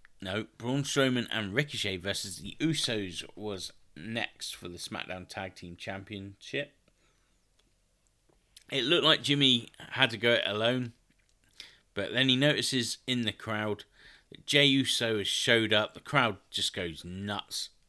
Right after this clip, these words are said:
The, the, uh, Usos embrace, and then the match starts.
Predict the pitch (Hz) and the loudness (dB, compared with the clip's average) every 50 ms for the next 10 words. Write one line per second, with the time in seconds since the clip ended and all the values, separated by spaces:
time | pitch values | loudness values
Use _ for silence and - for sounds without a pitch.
0 | _ _ _ _ - - - 143 - _ _ - - _ - 110 110 110 104 104 | _ _ _ _ -20 -20 -20 -20 -20 _ _ -20 -18 _ -6 -4 -4 -4 -4 -6
1 | - - _ _ _ - 82 95 107 104 101 104 104 101 101 - - - 151 151 | -10 -18 _ _ _ -14 -8 -6 -4 -2 0 0 0 0 0 0 -2 -2 -2 -2
2 | 143 - - 139 131 127 117 - 110 104 104 101 - 127 139 139 139 131 - - | -2 0 0 0 0 0 0 -2 -4 -6 -6 -6 -2 0 2 2 2 0 0 -4
3 | - - - _ _ - _ _ _ _ _ _ _ _ _ - _ _ - - | -6 -8 -10 _ _ -20 _ _ _ _ _ _ _ _ _ -20 _ _ -12 -12
4 | - - - - - - - - - - - - - - - - - - _ - | -12 -12 -16 -20 -20 -20 -20 -20 -20 -20 -20 -20 -20 -20 -20 -20 -20 -20 _ -6
5 | - 131 139 135 127 131 127 - - 117 107 104 113 104 - - - - - - | 2 4 6 6 6 4 0 -4 -4 -4 -2 -2 -2 -4 -4 -2 -2 -2 -2 0
6 | - 113 104 107 98 - - - - - | 0 0 0 0 -2 -6 -8 -10 -12 -12